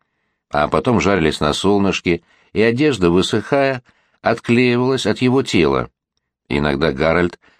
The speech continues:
тоже приходил составить им компанию или поплавать с ними. Ближе к вечеру Малкольм и Джей Би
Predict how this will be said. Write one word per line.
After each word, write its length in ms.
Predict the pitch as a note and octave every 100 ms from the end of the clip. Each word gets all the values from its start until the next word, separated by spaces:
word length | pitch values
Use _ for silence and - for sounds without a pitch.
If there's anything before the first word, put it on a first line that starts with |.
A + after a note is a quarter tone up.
| _
тоже 300 | E3 E3+ G2
приходил 460 | E2 D#2+ E2 E2 D#2+
составить 480 | E2+ - D#2+ D2
им 120 | E2+ D2+
компанию 560 | F2+ F2 B2+ C3 A#2+
или 120 | C#2+
поплавать 580 | C2+ D2+ - A2+ C3 A#2+
с 100 | -
ними. 360 | B2 A#2 A#2 - _ _ _ -
Ближе 380 | D2+ F2 F2 F#2
к 80 | F#2+
вечеру 500 | A2+ F#2+ D#2+ C2+ - _ _ D2+
Малкольм 640 | E2 G#2 G#2+ - G2 F2+
и 160 | C#2+
Джей 260 | C#2 C#2+ C#2+
Би 280 | C2+ F2+